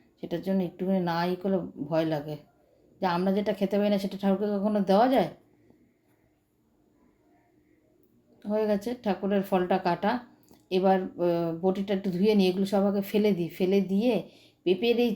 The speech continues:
খোসা টোসা এগুলো না আমার খুব গা ঘিন ঘিন করে, এত ল্যাত ল্যাত করে না। এবার পে-, ইয়েটা, বটিটা ধুয়ে নিই, বটিটা ধুয়ে নিয়ে এবার, উম, বাঁধাকপিটা কেটে নিই।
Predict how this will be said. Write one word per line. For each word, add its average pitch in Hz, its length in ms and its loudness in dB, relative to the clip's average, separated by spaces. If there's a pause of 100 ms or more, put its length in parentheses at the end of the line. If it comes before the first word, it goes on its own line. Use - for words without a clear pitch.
(140)
খোসা 190 280 0
টোসা 226 260 0
এগুলো 220 300 4
না 254 100 4
আমার 180 200 4
খুব 226 200 0 (100)
গা 143 200 -2
ঘিন 220 200 4
ঘিন 196 160 8
করে, 165 260 0
এত 147 200 -4 (340)
ল্যাত 151 200 -6
ল্যাত 202 200 -2
করে 254 200 0
না। 240 120 -2 (800)
এবার 180 260 0
পে-, 180 340 0
ইয়েটা, 202 240 4
বটিটা 196 400 0
ধুয়ে 190 320 0
নিই, 247 120 4
বটিটা 185 420 -2
ধুয়ে 180 320 0
নিয়ে 202 240 2 (600)
এবার, 165 360 0
উম, 160 260 -6 (220)
বাঁধাকপিটা 185 500 2
কেটে 156 260 -10
নিই। 147 160 -14